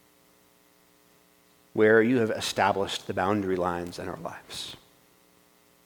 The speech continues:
We praise you because you are a God who fights for your purposes and for your people. And we praise you because you are a God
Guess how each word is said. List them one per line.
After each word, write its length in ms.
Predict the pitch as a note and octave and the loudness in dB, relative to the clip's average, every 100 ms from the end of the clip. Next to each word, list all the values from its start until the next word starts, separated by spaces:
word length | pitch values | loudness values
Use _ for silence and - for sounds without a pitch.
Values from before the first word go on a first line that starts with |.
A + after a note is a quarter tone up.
| _ _ _ _ _ _ _ _ - - | _ _ _ _ _ _ _ _ -20 -4
We 100 | G#2+ | -4
praise 440 | - A#2+ A2+ B2+ | 0 4 6 4
you 180 | F#2 F#2+ | 2 -4
because 360 | F#2+ - G2+ - | -4 -6 -8 -6
you 240 | G#2 G#2 | -2 0
are 360 | F#2+ G2 G2+ G2 | 2 2 2 -2
a 80 | G2 | -2
God 460 | F#2+ G2 G2 F#2+ - - _ _ _ _ _ _ _ _ _ _ | -2 -2 -4 -6 -14 -20 _ _ _ _ _ _ _ _ _ _
who 120 | - G#2+ | -6 -6
fights 600 | - A2 B2 - - - - | 2 2 2 -2 -4 -4 -10
for 580 | - - C#3 D3+ E2+ - - - _ _ _ | -4 6 10 10 8 -2 -18 -20 _ _ _
your 100 | F#2+ | -8
purposes 1000 | - - - B2+ - A2+ A2 A2 - - - _ _ _ _ - | -2 0 0 -2 -2 -2 -4 -8 -12 -12 -16 _ _ _ _ -12
and 120 | G2+ | -10
for 140 | - | -6
your 140 | G2 F#2 | -4 -6
people. 400 | - - - - - _ _ _ _ _ _ _ _ _ _ _ _ _ _ _ - - - - _ _ _ - - | -8 -16 -16 -20 -20 _ _ _ _ _ _ _ _ _ _ _ _ _ _ _ -20 -20 -20 -20 _ _ _ -20 -10
And 100 | G#2+ | -6
we 80 | G2 | -4
praise 320 | - A#2+ A2 | 0 2 2
you 60 | A2 | -4
because 280 | A2 G#2+ | -6 -6
you 100 | A2+ | -2
are 100 | A2 | 0
a 60 | G2+ | 0
God 380 | A2 A2 G#2 | 0 2 2